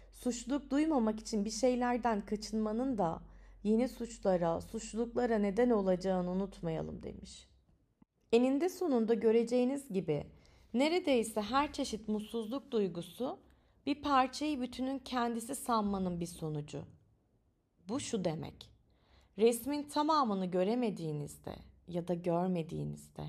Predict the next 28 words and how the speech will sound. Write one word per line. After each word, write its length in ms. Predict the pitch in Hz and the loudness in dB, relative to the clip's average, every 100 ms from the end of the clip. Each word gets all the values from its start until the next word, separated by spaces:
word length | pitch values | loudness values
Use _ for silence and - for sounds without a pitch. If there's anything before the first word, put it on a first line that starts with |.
| - - _ _ _ _ _ _ _ _ | -12 -20 _ _ _ _ _ _ _ _
kendi 400 | 277 269 302 - | 2 4 2 -2
kendimizi 640 | 381 311 262 233 214 214 | 0 2 2 0 -2 4
baltalayacak 840 | 226 240 247 277 269 269 - 302 - | 6 6 4 0 2 2 0 -2 4
davranışlarda 920 | 233 226 233 240 - 247 233 220 233 | 6 6 2 -2 0 2 2 0 -2
bulunma 320 | 214 226 233 | -2 0 0
olasılığımız 800 | 247 202 196 180 175 175 202 262 - - - - - - | 2 0 -2 -4 -2 -2 -2 -4 -10 -20 -18 -14 -14 -2
oldukça 480 | - 196 190 214 - | 2 2 0 -4 -2
yüksektir. 840 | 196 180 - 175 175 - - - - _ _ _ _ _ _ - | -2 -2 -4 -6 -6 -12 -14 -14 -18 _ _ _ _ _ _ -4
Bunun 240 | 302 349 | 0 4
bir 120 | 359 370 | 6 6
örneği, 680 | 320 214 185 170 156 165 - | 6 4 2 0 0 -2 -8
bir 100 | 226 | -8
şeyin 320 | 240 294 285 | -2 0 0
sizin 400 | 285 247 254 285 | -4 -6 -4 0
öyle 240 | 285 294 285 | 2 4 2
olduğunuzda 520 | 262 226 262 233 254 | 2 0 -4 -4 -2
emin 240 | 254 262 | -2 0
olduğunuz 500 | 254 247 247 262 269 | 0 0 -2 -6 -6
şekilde 420 | - 254 233 214 | -6 -6 -6 -4
olmadığını, 920 | 143 233 254 247 196 180 160 143 123 - - - - _ | 0 2 2 0 -2 -2 -4 -4 -8 -12 -20 -20 -20 _
çok 280 | - 359 370 | 2 2 4
geç 260 | 262 240 202 | 0 0 -4
bir 60 | |
şekilde 600 | 202 185 185 175 160 147 | -4 -4 -4 -8 -4 -2
üzüldükten 720 | - 226 262 240 - - 320 330 | -2 0 -2 -2 -4 -4 -4 -4
sonra 340 | - 247 220 | -2 0 0
anlamanın 760 | 190 226 240 240 247 285 277 | 0 0 0 -2 -2 -2 0
verdiği 680 | 233 240 262 208 190 165 147 | 0 2 0 -2 -6 -6 -6